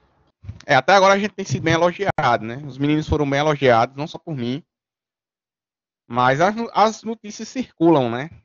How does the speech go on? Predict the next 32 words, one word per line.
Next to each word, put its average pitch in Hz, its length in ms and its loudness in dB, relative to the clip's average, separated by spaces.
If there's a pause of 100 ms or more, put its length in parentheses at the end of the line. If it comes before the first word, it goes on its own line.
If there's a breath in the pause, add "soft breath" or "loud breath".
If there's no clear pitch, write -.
(120)
As - 100 -20
pessoas 160 440 -16
comentam, 139 640 -6
na 104 120 -6
verdade, 95 440 -4
não 127 160 -10
só 151 180 -4
a 143 80 2
gente 131 260 -10
da 117 100 -2
fábrica, - 380 -4
mas 139 180 -6
de 151 60 -16
fora. 107 420 -4 (2250 soft breath)
Então, 135 120 -16
os 143 60 -16
meninos 165 360 -10
são 170 160 -6
sempre 170 280 -2
monitorados, 175 760 4
assim, 113 360 -4
né? 110 220 -8
Qualquer - 220 -6
oportunidade 139 680 2
aí 117 180 4
de 120 60 -6
estágio 113 420 0
de 120 80 -4
emprego 113 420 0
que 117 100 -12
a 110 40 -8
gente 107 420 -6